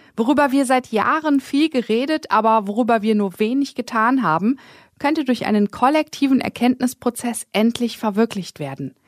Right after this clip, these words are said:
Der konsequente Schutz des Lebensraums von allem, was atmet, kreucht und fleucht. Wie dringend nötig der Klimaschutz gerade jetzt ist, sehen Sie, wenn Sie bitte mal kurz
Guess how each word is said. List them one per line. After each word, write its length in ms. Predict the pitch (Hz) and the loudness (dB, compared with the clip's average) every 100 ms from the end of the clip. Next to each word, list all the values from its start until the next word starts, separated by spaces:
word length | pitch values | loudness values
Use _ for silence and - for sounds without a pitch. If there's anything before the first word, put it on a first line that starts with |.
| - - - | -20 -20 -12
Der 80 | 196 | -12
konsequente 720 | - 262 302 302 254 226 214 | -2 2 4 2 2 2 2
Schutz 340 | 196 196 - - | 0 -2 -4 -6
des 200 | 202 - | -8 0
Lebensraums 680 | 220 262 262 240 226 240 - | 2 2 0 2 2 2 0
von 200 | 190 170 | -4 0
allem, 420 | 214 254 294 233 | 2 2 2 0
was 160 | 196 - | -2 -2
atmet, 580 | 214 233 254 247 247 - | 0 0 0 0 -2 -6
kreucht 400 | - 202 202 - | 0 0 -2 -4
und 140 | 220 | -6
fleucht. 500 | - 185 135 - - _ _ _ _ _ _ | -2 -4 -4 -10 -18 _ _ _ _ _ _
Wie 100 | 214 | -8
dringend 420 | 220 220 320 320 233 | -2 2 2 2 2
nötig 360 | 277 359 285 | 2 2 -4
der 120 | 185 | -8
Klimaschutz 720 | - 247 339 294 214 226 - - | -6 0 2 2 2 -4 -6 -6
gerade 340 | 180 196 214 | -2 0 0
jetzt 340 | 170 226 - | 0 0 -2
ist, 340 | - 208 - - | -2 -2 -2 0
sehen 300 | 240 320 302 | 2 4 2
Sie, 180 | 302 269 | 2 2
wenn 180 | 233 | 2
Sie 120 | 226 220 | 0 0
bitte 260 | 285 339 | 0 2
mal 160 | 262 220 | 2 2
kurz 240 | - 285 | 0 -2